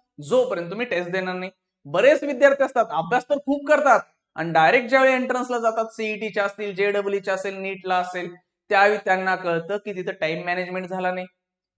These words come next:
किंवा टेन्शन आलं, प्रेशर सहन झालं नाही, ह्या गोष्टी होतात. त्याच्यासाठी असतात टेस्ट. प्लस आपले चॅप्टर कुठले वीक आहेत, म्हणजे आता तुम्ही अकरावीला आहे किंवा बारावी सायन्सला आहे,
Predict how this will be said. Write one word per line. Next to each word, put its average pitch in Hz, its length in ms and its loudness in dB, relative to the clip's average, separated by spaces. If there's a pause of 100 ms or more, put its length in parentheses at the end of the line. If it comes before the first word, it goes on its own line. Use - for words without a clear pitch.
किंवा 180 220 -2
टेन्शन 175 720 -4
आलं, 180 280 2 (160)
प्रेशर 175 380 -4
सहन 180 320 -4
झालं 180 260 -6
नाही, 180 120 -10 (300)
ह्या 190 100 2
गोष्टी 190 320 -2
होतात. 190 240 -2 (300)
त्याच्यासाठी 180 420 -4
असतात 180 220 -2 (120)
टेस्ट. 143 220 -4 (720)
प्लस 185 360 2
आपले 170 240 0
चॅप्टर 214 360 2
कुठले 240 320 2
वीक 226 280 -4
आहेत, 214 160 2 (380)
म्हणजे 180 180 -4
आता 202 140 0
तुम्ही 208 180 -6
अकरावीला 190 560 2
आहे 175 340 0
किंवा 180 180 -4
बारावी 190 380 2
सायन्सला 175 460 -2
आहे, 160 260 0